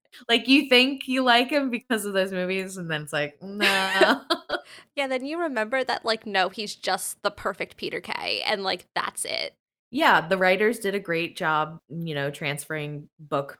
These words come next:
Speaker 1: Peter to movie Peter, and he did a good job just executing <laughs> what they, they provided to him.
Speaker 2: Yeah, and just making him better.
Speaker 1: Yeah, they made, they made him better, and I think it's also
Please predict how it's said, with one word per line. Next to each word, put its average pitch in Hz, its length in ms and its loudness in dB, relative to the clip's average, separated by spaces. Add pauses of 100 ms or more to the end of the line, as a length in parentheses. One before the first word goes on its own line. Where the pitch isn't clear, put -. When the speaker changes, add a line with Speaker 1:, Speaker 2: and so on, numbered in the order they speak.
Speaker 1:
Peter 139 500 0
to 143 340 -4
movie 143 320 -6
Peter, 139 320 -4
and 143 100 -4
he 147 140 -6
did 143 220 -4
a 143 40 -4
good 139 140 -8
job 135 300 -6
just - 280 -12 (100)
executing 135 640 -6
<laughs> - 20 -6
what 175 200 -6
they, 165 300 -2 (480)
they 175 60 -4
provided 131 720 -2 (360)
to 135 120 -4
him. 202 320 -8 (260)
Speaker 2:
Yeah, 311 200 -4
and 220 100 -2
just 285 180 -4
making 226 400 -6
him 285 320 -4 (320)
better. 220 640 2 (380)
Speaker 1:
Yeah, 180 260 0
they 202 100 4
made, 240 320 0
they 240 140 6
made 277 240 2
him 285 260 0
better, 214 360 2
and 190 200 -2
I 185 200 -2 (200)
think 202 180 -4
it's - 240 -6
also 175 500 -4